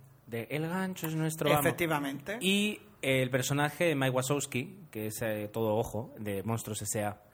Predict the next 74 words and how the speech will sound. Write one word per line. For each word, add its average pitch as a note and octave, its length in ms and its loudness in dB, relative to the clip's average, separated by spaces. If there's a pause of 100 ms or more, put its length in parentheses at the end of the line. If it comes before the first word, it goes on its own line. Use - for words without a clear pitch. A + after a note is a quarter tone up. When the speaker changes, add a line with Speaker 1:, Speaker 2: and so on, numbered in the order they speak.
(120)
Speaker 2:
Sí. D3+ 320 -2 (380)
Speaker 1:
Son D#3 200 2
esos, F3+ 440 2
esos D#3+ 260 -2
personajes, D#3 800 0
eh, C3+ 300 -4
que B2+ 100 -4
se C3+ 160 0
dejan C#3+ 380 0
querer C3 260 4
de C#3+ 60 2
una C#3 120 2
forma C#3 280 2
muy C3 240 4
fácil A2+ 680 0
y, G#2+ 420 -4
y A2 120 -8
yo A2+ 100 4
creo A#2+ 140 0
que B2 100 0
luego A#2 240 2
pueden A#2 220 0
ser... B2 200 0
Bueno, B2+ 200 2
mira C#3+ 180 4
los C#3+ 100 0
pingüinos, C#3 460 0
yo B2 80 -2
el B2+ 60 2
otro C3 120 -2
día C3+ 140 2
descubrí, C3 300 0
yo A#2+ 100 -2
no G#2+ 60 -2
lo G#2+ 60 -4
sabía, C3 340 0 (440)
que B2 120 4
los A#2+ 180 2
pingüinos C3 440 2
de C#3+ 60 0
Madagascar C#3 560 2
tienen C3+ 220 2
una C#3 160 2
serie B2 260 2
de, A2 240 2
de A2 120 -2
televisión G#2+ 400 -4
propia, C#3+ 260 4
Speaker 2:
Sí, B2 40 0
Speaker 1:
de - 0 -
Speaker 2:
que A2+ 80 -2
yo C#3 40 0
he C3 40 0
Speaker 1:
dibujos C3+ 160 -2
Speaker 2:
visto A#2 180 6
Speaker 1:
animados. E3+ 200 4
Speaker 2:
algún D3+ 60 2
episodio D3+ 580 2
y C#3+ 60 2
la C3+ 100 4
verdad A#2 180 2
es - 40 -2
que C#3+ 80 -4
no B2+ 80 -2
está B2 160 -2
a C3 40 0
la B2 100 0
altura, C3 360 -4
pero B2 440 -4
es B2 180 -2
Speaker 1:
No, F#3 220 4
Speaker 2:
divertido. - 60 -8
Speaker 1:
pero, C#3 280 4
pero B2+ 240 2